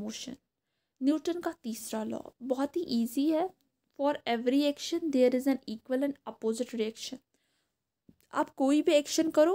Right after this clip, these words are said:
उसका आपको रिएक्शन मिलेगा जो बिल्कुल मैग्नीट्यूड में उसके बराबर होगा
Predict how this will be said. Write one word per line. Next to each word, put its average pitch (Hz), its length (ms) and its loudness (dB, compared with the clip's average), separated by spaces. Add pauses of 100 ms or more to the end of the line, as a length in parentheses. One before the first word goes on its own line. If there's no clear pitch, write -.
(120)
उसका 277 260 -2
आपको 294 200 0
रिएक्शन 254 540 0
मिलेगा 220 440 -2
जो 285 280 -2
बिल्कुल 277 400 2
मैग्नीट्यूड 269 640 2
में 294 100 0
उसके 302 220 -4
बराबर 233 460 2
होगा 294 300 -2